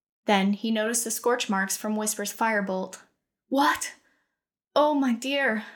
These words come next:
he murmured as Ozerin slipped past him and ran down the stairs. "What have they done to you, my love? Please, come back." He said it softly, soothingly.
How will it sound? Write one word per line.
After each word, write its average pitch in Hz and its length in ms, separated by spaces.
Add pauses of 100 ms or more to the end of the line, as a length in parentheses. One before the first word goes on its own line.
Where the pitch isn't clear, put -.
(720)
he 220 100
murmured 202 420
as 202 140
Ozerin 233 360
slipped 254 260
past 220 320
him 190 180
and 196 100
ran 202 240
down 185 180
the 190 60
stairs. 190 560 (540)
"What - 180
have 262 160
they 233 140
done 254 240
to 285 160
you, 294 100
my 294 180
love? 269 420 (680)
Please, 254 560 (100)
come 220 260
back." 247 420 (1000)
He 254 100
said 269 180
it 247 140
softly, 214 720 (640)
soothingly. 196 840